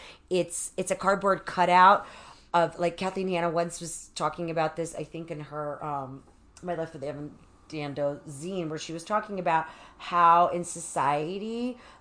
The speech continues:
these fake fights are staged so that we do fake work rather than real work. And there'll be, like, a carbon cutout of that guy, and he'll really bring it, and he'll give me a gun and be like, "Here, shoot bullets at this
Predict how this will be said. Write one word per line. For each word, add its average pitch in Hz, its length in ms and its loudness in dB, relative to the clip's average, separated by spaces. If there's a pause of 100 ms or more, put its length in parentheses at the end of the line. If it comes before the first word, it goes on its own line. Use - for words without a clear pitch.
these 175 240 -8
fake 170 360 -4
fights 170 400 -2
are 160 80 -6
staged 202 480 -2
so - 160 -6
that 160 160 -6
we 160 100 -6
do 160 140 -8
fake 151 340 -6
work 151 420 -6
rather 151 240 -2
than 151 200 -6
real 269 200 6
work. 156 320 0 (160)
And 175 140 -4
there'll 170 100 0
be, 185 120 -2
like, 175 120 0
a 160 60 -10
carbon 180 380 -4
cutout 190 720 4
of 147 120 -6
that 165 260 2
guy, 175 480 4 (200)
and 175 120 -4
he'll 185 120 0
really 190 280 -2
bring 208 340 2
it, 175 80 2
and 156 100 -2
he'll 180 120 0
give 185 160 0
me 196 160 2
a - 20 0
gun 175 220 4
and 170 60 0
be 180 80 2
like, 180 120 0
"Here, 392 180 0
shoot 269 300 -2
bullets 320 300 0
at 269 80 -6
this 285 180 -6